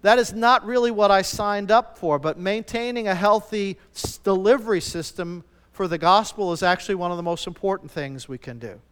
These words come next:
because a healthy organization is absolutely necessary in order to do the real work, which is putting people together with Jesus. So I've got three more weeks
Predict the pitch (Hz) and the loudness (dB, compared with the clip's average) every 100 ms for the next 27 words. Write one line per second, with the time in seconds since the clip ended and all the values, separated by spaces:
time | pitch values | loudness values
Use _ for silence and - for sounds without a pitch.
0 | _ _ _ _ 165 196 190 185 196 233 | _ _ _ _ -4 -2 2 2 4 4
1 | 233 220 214 196 190 202 202 185 202 170 | 4 0 0 0 -4 0 0 -2 -6 -2
2 | 180 196 - 220 202 180 190 185 190 - | 0 0 -2 -4 -4 -4 -6 -4 -4 -4
3 | 185 - 165 160 156 160 180 170 160 156 | -8 -6 -4 -4 -4 -2 -2 -4 -10 -8
4 | 170 160 160 262 247 143 139 131 - _ | -6 -6 -6 -2 -2 0 -4 -6 -12 _
5 | _ _ _ _ 190 180 175 - 226 226 | _ _ _ _ -6 -4 -6 -4 -2 -2
6 | 214 208 190 190 - 170 151 143 147 139 | -4 -8 -8 -10 -12 -8 -6 -4 -8 -12
7 | - 131 - 117 95 - - - _ _ | -16 -18 -14 -16 -16 -20 -20 -20 _ _
8 | _ _ _ _ _ _ _ - 175 208 | _ _ _ _ _ _ _ -8 0 2
9 | 196 - 226 220 214 220 - - - | 2 0 -2 0 0 -2 -8 -14 -14